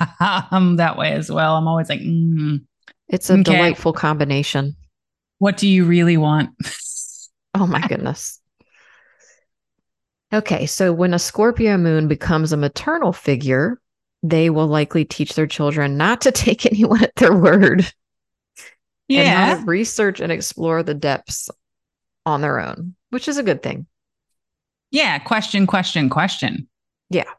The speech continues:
Speaker 2: that, that, those are, that is a good quality to have. Their welcome to the world may be traumatic, as may have been your birth. Hmm. And you will also teach your children how to spot weakness in others, as well as how to hide their own,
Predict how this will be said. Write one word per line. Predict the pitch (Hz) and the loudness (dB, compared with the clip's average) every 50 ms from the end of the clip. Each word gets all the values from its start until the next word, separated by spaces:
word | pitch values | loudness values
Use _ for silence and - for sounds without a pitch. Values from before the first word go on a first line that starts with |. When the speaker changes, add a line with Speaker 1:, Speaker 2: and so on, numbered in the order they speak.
| _ _ _ _ | _ _ _ _
Speaker 2:
that, | 190 165 - 185 | -8 -8 -4 -4
that, | 180 175 175 - | -4 -4 -2 -2
those | 180 175 185 185 | -2 -2 -2 -2
are, | 175 156 151 147 143 139 | -4 -4 -4 -4 -6 -4
that | - 170 170 | -4 -2 -2
is | 180 170 160 | -2 -2 -2
a | 170 | -2
good | 156 143 135 | -4 -4 -6
quality | - - 143 131 123 131 127 127 127 | -4 -4 -2 -2 -2 -2 -4 -4 -6
to | - - | -6 -6
have. | 131 127 - - _ _ - _ _ _ _ _ _ _ _ _ _ _ _ _ _ _ _ _ _ _ | -6 -8 -8 -10 _ _ -20 _ _ _ _ _ _ _ _ _ _ _ _ _ _ _ _ _ _ _
Their | - 165 165 165 170 | -4 -2 0 0 0
welcome | 160 - 160 160 160 - 220 | 0 0 -2 -4 -2 -4 -6
to | 214 233 | -4 -4
the | 208 190 | -2 -2
world | 165 151 147 151 147 | -2 -2 -2 -2 -2
may | 147 147 | -4 -4
be | 143 151 143 135 | -2 -2 -4 -4
traumatic, | - - - 151 139 143 143 131 127 127 131 147 175 - - - - - _ _ _ _ _ | -4 -6 -8 -6 -6 -4 -2 -2 -2 -2 -2 -2 -4 -6 -10 -20 -20 -20 _ _ _ _ _
as | - 143 - - 151 | -8 -8 -6 -6 -6
may | 147 143 | -4 -2
have | 147 147 131 143 | -2 -4 -4 -4
been | 151 151 143 131 135 135 - - | -4 -4 -2 -2 -4 -6 -8 -8
your | - - 151 190 220 214 | -6 -4 -2 0 0 -2
birth. | 175 - 131 123 123 120 151 175 - - - - - _ _ _ _ _ _ _ - - - _ _ _ _ _ _ _ _ | -2 -2 -2 -2 -2 -2 -4 -6 -10 -14 -20 -20 -20 _ _ _ _ _ _ _ -20 -20 -20 _ _ _ _ _ _ _ _
Hmm. | - 254 175 135 131 143 175 226 _ _ _ | -6 -6 -4 -4 -6 -8 -10 -14 _ _ _
And | - 160 151 156 156 156 156 156 156 - - | -6 -4 -2 -2 -2 -2 -2 -4 -6 -4 -2
you | 160 165 | -2 0
will | 165 151 | 0 0
also | - - 175 175 - - 175 | 0 0 -2 -2 -4 -6 -8
teach | - - - 165 156 156 - - - - | -8 -6 -6 -6 -4 -4 -6 -12 -12 -10
your | - 156 151 | -8 -8 -8
children | - - 170 151 151 147 147 147 | -6 -4 -4 -4 -2 -4 -4 -4
how | 170 170 156 | -4 -4 -2
to | 160 160 | -4 -4
spot | - - - 139 151 - | -6 -6 -8 -6 -4 -4
weakness | 147 - - - 156 - - | -6 -4 -4 -4 -6 -4 -4
in | 156 - | -6 -4
others, | - 143 143 143 139 165 226 - - | -2 -2 -2 0 -2 -2 -2 -2 -4
as | 147 143 139 - | -4 -4 -2 -4
well | 139 143 139 | -2 -2 -2
as | 135 139 - | -2 -4 -4
how | - 143 135 135 | -4 -4 -4 -2
to | 139 139 | -4 -4
hide | 170 139 131 127 - | -4 -4 -4 -4 -4
their | - 135 127 - | -4 -6 -6 -4
own, | - 139 123 123 127 131 151 190 233 | -4 -4 -2 -2 -2 -2 -4 -4 -6